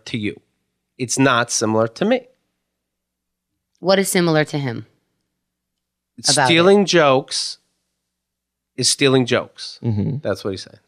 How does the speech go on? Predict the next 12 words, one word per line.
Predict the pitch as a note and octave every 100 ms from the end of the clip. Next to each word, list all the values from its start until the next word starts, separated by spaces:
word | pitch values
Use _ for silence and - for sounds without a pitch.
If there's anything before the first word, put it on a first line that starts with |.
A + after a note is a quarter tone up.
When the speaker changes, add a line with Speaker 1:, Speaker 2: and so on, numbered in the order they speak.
| -
Speaker 2:
Okay. | D#3 A#2+ B2+ -
Speaker 1:
That's | - B2+
it. | D3 - -
Speaker 2:
Now | D#3 -
argue | D#3 C#3+ B2+
that. | A#2+ - - _ _ _ _ _ _ _ _ _ _ _
Speaker 3:
Stealing | - - G3+ F#3
jokes | F3 D#3+
and | D3
then | B2+ A#2
saying | - C#3+ C3+ C3
them | B2 A2+ G#2+ G2+